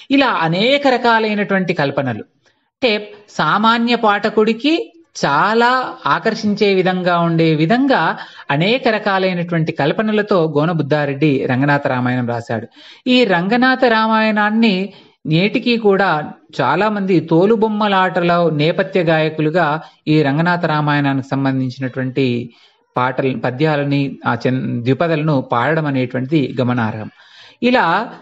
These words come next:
తెలుగువారికి అద్భుతమైనటువంటి సాహిత్యాన్ని, అందులో ద్విపదలో రాసినటువంటి సాహిత్యాన్ని అందించిన గోనబుద్ధారెడ్డి చిరస్మరణీయులు. ఆ గోనబుద్ధారెడ్డికి సంబంధించినటువంటి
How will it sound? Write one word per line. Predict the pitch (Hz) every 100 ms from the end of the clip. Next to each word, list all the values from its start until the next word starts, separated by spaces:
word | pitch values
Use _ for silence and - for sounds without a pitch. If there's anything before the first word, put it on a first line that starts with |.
| _ -
తెలుగువారికి | 190 214 247 247 247 262 262 226
అద్భుతమైనటువంటి | 180 147 165 233 247 240 226 226 214 202
సాహిత్యాన్ని, | 196 165 185 - 196 170 170 165
అందులో | 135 170 208 180
ద్విపదలో | 131 156 226 233 254 254
రాసినటువంటి | 240 196 - 196 202 180
సాహిత్యాన్ని | 175 156 175 185 170 170
అందించిన | 151 147 151 147 160 156 131 135 - _ 127
గోనబుద్ధారెడ్డి | 147 165 135 143 139 135 131 139 123 - _ _ _ 139
చిరస్మరణీయులు. | 131 147 143 131 123 135 220 - - - 196
ఆ | 190
గోనబుద్ధారెడ్డికి | 165 196 226 196 185 185 165 160
సంబంధించినటువంటి | 165 151 143 139 139 135 135 135 170 123